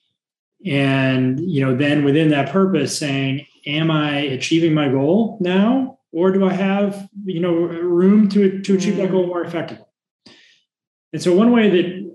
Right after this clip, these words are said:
Speaker 1: I like to, like, like to break the world down a bit in terms of how we drive behavior change in the company is,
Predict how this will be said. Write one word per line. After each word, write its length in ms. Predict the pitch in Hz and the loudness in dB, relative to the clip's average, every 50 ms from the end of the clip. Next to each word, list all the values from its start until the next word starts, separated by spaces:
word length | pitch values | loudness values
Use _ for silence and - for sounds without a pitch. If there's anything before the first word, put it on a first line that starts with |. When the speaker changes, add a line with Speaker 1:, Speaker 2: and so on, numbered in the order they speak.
| - 185 | -8 -2
Speaker 1:
I 40 | |
like 200 | 190 165 170 165 | 0 2 2 2
to, 80 | 170 170 | 2 2
like, 240 | 160 160 165 165 196 | 2 0 0 -2 -2
like 220 | 175 160 151 151 - | -2 0 0 0 -2
to 60 | 143 | -2
break 200 | 135 151 139 139 | -2 -2 -2 -2
the 80 | 147 | -4
world 240 | 127 143 147 143 123 | -4 -2 -4 -2 -2
down 260 | 139 139 139 147 143 | -2 -2 -2 -2 -2
a 60 | 135 117 | -2 -4
bit 200 | 131 120 117 113 | -4 -4 -6 -6
in 100 | 117 113 | -6 -8
terms 280 | 113 - 123 117 107 120 | -6 -6 -4 -4 -4 -6
of 100 | 123 120 | -8 -10
how 420 | - - 151 139 135 143 143 139 | -8 -6 -6 -4 -2 0 0 0
we 240 | 131 131 131 127 120 | 2 0 0 0 -2
drive 380 | 117 131 127 123 123 120 117 | -2 -4 -4 -4 -4 -4 -4
behavior 400 | 120 117 98 117 123 123 127 123 | -4 -4 -2 -2 -2 -2 -2 -2
change 360 | 120 - 131 120 113 113 107 113 | -4 -4 -6 -6 -6 -6 -8 -10
in 60 | 107 | -12
the 80 | 104 | -16
company 600 | - - 156 143 - 131 110 101 98 95 98 104 _ - | -12 -8 -8 -8 -6 -8 -10 -10 -12 -14 -16 -20 _ -10
is, 540 | 123 120 120 113 113 - - - - - | -8 -6 -4 -4 -6 -6 -8 -10 -12 -16